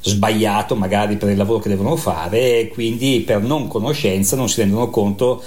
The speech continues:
che esistono strumenti più idonei per fare un determinato tipo di lavoro o di attività. Però devo anche convenire che parte di questa responsabilità è anche imputabile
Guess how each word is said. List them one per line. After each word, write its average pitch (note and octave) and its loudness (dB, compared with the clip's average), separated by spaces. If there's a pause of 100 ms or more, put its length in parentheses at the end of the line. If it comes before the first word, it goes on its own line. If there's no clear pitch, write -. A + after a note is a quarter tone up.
(380)
che C#3+ 2
esistono A#2+ 0
strumenti A2+ 0
più B2 0
idonei A#2 0
per G2+ 0
fare G#2+ 0
un A2+ 0
determinato G#2 0
tipo G#2+ 0
di G2 2
lavoro G2 0
o G2+ 0
di G2 2
attività. F#2+ -4 (180)
Però D3+ 2 (280)
devo B2 2
anche B2+ 0
convenire B2 0
che G#2+ 2
parte B2 0
di A2 0
questa A2 0
responsabilità G#2 0
è B2+ 2
anche G2+ 0
imputabile G#2+ 0